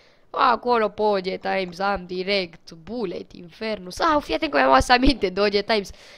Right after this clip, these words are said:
Bă, dacă vreți să participați și voi la giveaway, o să aveți un link în descriere de la videoclipul trecut, dați acolo, intrați acolo pe linkul din descriere și dați un like la acel clip,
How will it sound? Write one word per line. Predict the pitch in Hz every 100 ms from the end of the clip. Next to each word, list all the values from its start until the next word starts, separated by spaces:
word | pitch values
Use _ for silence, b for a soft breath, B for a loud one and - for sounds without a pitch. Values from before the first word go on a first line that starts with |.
| B -
Bă, | 247 240
dacă | 233 233
vreți | 254
să | 254
participați | 240 233 226 - 262 -
și |
voi | 226 240
la | 214
giveaway, | 196 254 226 214 240
o | 208
să | 208
aveți | 214 208 208
un |
link | 208 226 220
în | 196
descriere | 190 185 214 202 196
de | 180 180
la | 185 185
videoclipul | 180 185 180 - 214 202
trecut, | 185 180 247 233
dați | 233 214 214
acolo, | - 220 214 B B B B B
intrați | - 202 226 226
acolo | 226 214
pe | 208
linkul | 208 208 202
din | 190 185
descriere | 180 - 185 185 196 262 - - _ _ _ _ _ _ _ -
și | - - - 226 226 220 220 220 220 220 214 208 _ _ - b b b b b b _
dați | 190 233 254 - 226
un | 214 196 202
like | 214 208 -
la | 196
acel | 185 - 196 180
clip, | - 254 302 -